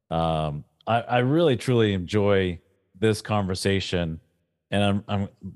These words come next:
I'm blessed that you made the time to talk to our, our audience on mindset,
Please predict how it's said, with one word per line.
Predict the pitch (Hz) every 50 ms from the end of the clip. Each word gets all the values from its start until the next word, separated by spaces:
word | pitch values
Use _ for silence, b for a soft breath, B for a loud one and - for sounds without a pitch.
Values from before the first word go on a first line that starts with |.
| _ -
I'm | - 101 92
blessed | 82 101 107 113 107 101 -
that | - 92
you | 92 90
made | 95 98 98 85
the | 87
time | - - 92 92 92 92 92 90 87 85 82 -
to | - - 98 92 90 90 87 82 - _ _ _ _ _ _ _ _ _ _ _ -
talk | - 135 123 123 -
to | 127 110
our, | 104 98 98 98 101 113 117 104 -
our | - 113 123 127 113
audience | 92 95 95 87 87 87 85 90 92 - - - -
on | 107 107 104 101 101 101 98 98 92 - _ _ _ _ _ _ _ -
mindset, | 90 101 107 110 107 98 - - 104 98 92 90 90